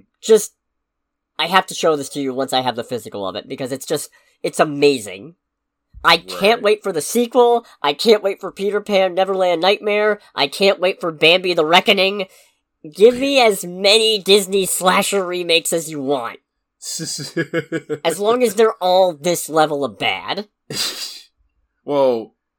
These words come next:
Speaker 2: that's a dangerous territory, 'cause it's one of those things where I feel like it's easy for something to be bad.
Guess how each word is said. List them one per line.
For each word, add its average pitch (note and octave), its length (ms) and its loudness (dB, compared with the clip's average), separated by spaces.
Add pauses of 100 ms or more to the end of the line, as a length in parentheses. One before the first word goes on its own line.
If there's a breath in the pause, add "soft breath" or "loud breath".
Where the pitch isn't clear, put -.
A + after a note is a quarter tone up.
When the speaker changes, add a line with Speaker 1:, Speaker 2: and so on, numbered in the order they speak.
(180)
Speaker 2:
that's E3 280 0
a D3 60 -8
dangerous C#3 440 -8
territory, B2+ 520 -6
'cause A2+ 160 -14
it's A2+ 80 -16
one C3 100 -10
of A#2+ 60 -14
those A2+ 180 -12
things A2 220 -16
where A2 160 -14
I B2 80 -8
feel F3+ 300 -8
like D3 300 -6 (520)
it's F#3+ 240 -8
easy F3 240 -8
for C3 440 -6
something B2 300 -10
to G#2+ 60 -14
be F#2+ 140 -14
bad. E2 560 -12